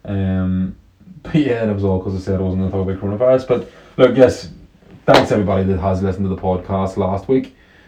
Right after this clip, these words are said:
It's been exciting, it's been emotional,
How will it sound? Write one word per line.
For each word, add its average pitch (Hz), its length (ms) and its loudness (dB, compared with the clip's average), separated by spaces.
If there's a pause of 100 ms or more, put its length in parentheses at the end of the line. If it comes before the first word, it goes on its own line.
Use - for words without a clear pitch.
(120)
It's 98 120 -10
been 98 160 0
exciting, 110 680 0
it's 90 140 -10
been 92 140 -2
emotional, 110 760 -2